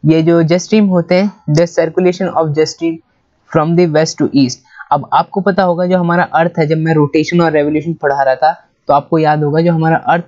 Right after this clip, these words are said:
है वो कहाँ से मैंने बताया था, जो हमारा अर्थ है वो west to east rotate करता है। तो ये जेट स्ट्रीम का जो rotation का है वो भी हमारे क्या होता है, west to east, और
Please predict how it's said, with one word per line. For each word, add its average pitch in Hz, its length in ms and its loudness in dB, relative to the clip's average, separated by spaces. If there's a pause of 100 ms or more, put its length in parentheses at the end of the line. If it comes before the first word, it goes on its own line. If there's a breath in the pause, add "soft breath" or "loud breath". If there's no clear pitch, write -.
है 160 220 -2
वो 165 80 0
कहाँ 160 320 -2
से 185 80 0
मैंने 185 160 2
बताया 175 300 2
था, 202 260 -2 (220)
जो 156 60 2
हमारा 165 180 2
अर्थ 175 380 -2
है 185 180 0 (120)
वो 180 260 -2 (140)
west 151 420 0
to 190 160 2 (300)
east 185 280 0
rotate 143 380 0
करता 113 320 -4
है। - 80 -18 (340 soft breath)
तो 165 60 2
ये 170 140 4
जेट 165 220 0
स्ट्रीम 202 300 0
का 196 100 2
जो 190 140 2
rotation 175 560 0
का 165 100 2
है 175 200 0 (200)
वो 156 160 2
भी 185 180 2
हमारे 170 320 0
क्या 180 180 0
होता 196 240 0
है, 202 120 2
west 156 200 0
to - 100 -4
east, - 340 0 (560 loud breath)
और 208 160 2